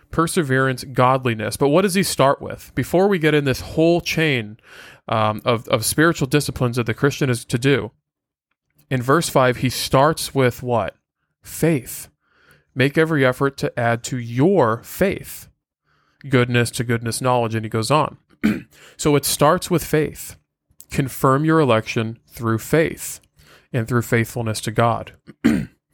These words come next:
Um, and as I said, we, we had covered this a little bit in the episode we did. Uh, I think it was the first episode on Romans nine, so, um, I'm not gonna go f-, too far into it. I just wanted to remind you of this passage 'cause it's, I think, pretty important to the discussion on election.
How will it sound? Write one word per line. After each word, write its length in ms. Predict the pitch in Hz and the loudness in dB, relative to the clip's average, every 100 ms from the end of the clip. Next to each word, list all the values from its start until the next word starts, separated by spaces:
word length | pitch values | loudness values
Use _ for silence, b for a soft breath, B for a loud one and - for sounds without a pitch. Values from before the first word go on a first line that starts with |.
| B B B B | B B B B
Um, 120 | 113 113 | -10 0
and 80 | |
as 140 | 135 143 | 2 2
I 60 | |
said, 300 | 120 135 131 | 2 4 2
we, 280 | 120 117 113 - | 2 0 0 -2
we 140 | 117 | 0
had 180 | 113 117 _ _ _ _ _ _ - | 0 -6 _ _ _ _ _ _ -6
covered 360 | - 156 151 127 | 2 2 2 2
this 220 | 127 - | 2 0
a 60 | 120 | 0
little 220 | 123 120 | 0 0
bit 260 | 123 117 | 2 2
in 140 | 127 117 | 0 -4
the 120 | 113 | -2
episode 440 | 113 113 - 113 | -2 -4 -4 -4
we 100 | 107 | -4
did. 320 | 107 113 107 107 B B B B | -4 -2 -2 -6 B B B B
Uh, 120 | 110 | -2
I 80 | 127 | 0
think 180 | 214 240 | 0 2
it 60 | |
was 100 | 196 | 0
the 80 | 139 | 2
first 240 | 160 165 | 2 2
episode 360 | 127 120 - 120 | 2 -2 0 0
on 100 | 113 | 0
Romans 320 | 117 113 107 | -2 -2 -4
nine, 260 | 117 104 107 | -4 -4 -4
so, 300 | - 110 104 B B B B | -2 -2 -2 B B B B
um, 200 | 110 107 | -4 -2
I'm 80 | 113 | 2
not 160 | 123 120 | 0 0
gonna 260 | 113 - - _ - | -2 -4 -6 _ 0
go 120 | 123 | 0
f-, 100 | 113 | 2
too 160 | - 123 | -2 2
far 180 | 113 | 2
into 200 | 117 123 | 2 0
it. 60 | 113 | 0
I 40 | |
just 200 | 110 117 | 0 -2
wanted 180 | 123 110 | -2 -4
to 100 | - | -4
remind 400 | 110 110 127 135 | -4 0 2 2
you 100 | 120 | 0
of 80 | 110 | 0
this 120 | 110 | -2
passage 460 | - 107 104 110 - | -2 -2 -2 -6 -8
'cause 160 | 110 | -10
it's, 200 | 107 - - | -10 -12 -2
I 100 | 143 | 0
think, 220 | 170 151 | 2 0
pretty 180 | - 135 | 0 0
important 460 | 110 - 143 135 117 | 0 0 0 0 -4
to 80 | 117 | -8
the 80 | 113 | -6
discussion 640 | 113 - 113 - 110 110 B B B B - | -6 -2 -2 -2 -8 -10 B B B B -4
on 120 | 110 | -2
election. 580 | 104 123 - 117 104 | 0 0 0 -4 -6